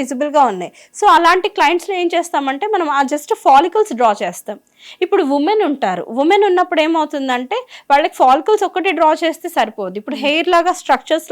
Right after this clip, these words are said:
Speaker 1: లైట్ గా లైన్స్ గీసుకుంటూ డ్రా చేసుకుంటూ వెళ్ళాలి.
Speaker 2: ఓకే.
Speaker 1: So, అది కండిషన్ ని బట్టి మనం అది డిసైడ్ చేయొచ్చు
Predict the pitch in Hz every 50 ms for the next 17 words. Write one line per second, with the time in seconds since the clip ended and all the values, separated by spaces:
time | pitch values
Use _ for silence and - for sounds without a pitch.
0 | 277 254 254 269 262 - 302 302 285 285 277 254 240 254 277 294 285 247 233 254
1 | 262 262 - - 262 269 269 381 311 262 254 233 233 269 254 254 - - 269 247
2 | 277 320 285 220 196 196 190 175 160 151 - - _ _ - 226 226 233 226 -
3 | 269 415 415 403 392 370 302 247 240 262 240 254 302 269 302 302 339 339 - 320
4 | 311 294 - 269 254 262 440 466 440 359 320 277 254 240 240 214 240 220 - -
5 | 233 214 202 - 185 160 160 180 - -